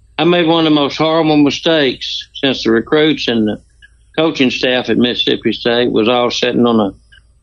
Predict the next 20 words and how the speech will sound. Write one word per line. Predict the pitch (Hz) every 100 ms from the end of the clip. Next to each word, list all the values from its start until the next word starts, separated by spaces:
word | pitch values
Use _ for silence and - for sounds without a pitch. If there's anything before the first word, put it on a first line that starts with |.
| -
upper | 180 - 117
deck | 120 131 131 131
of | 117
the, | 110 117 113 110
uh, | 110 107 98 - _ _ _ _ -
Coliseum, | 131 127 110 - 143 131 113 101 92
not | 123 107
a | 92
Coliseum, | 123 113 101 131 123 113
it | 117
had | 113
more | 117 110
of | 101
a | - - - -
Quonset | - 139 139 117 98
hut | 110 110 - _ _ _ _ _ -
in | 117
sixty-four | 104 131 120 - 120 104 127 127 117 117
in | 104
Starkville, | - 107 113 107 120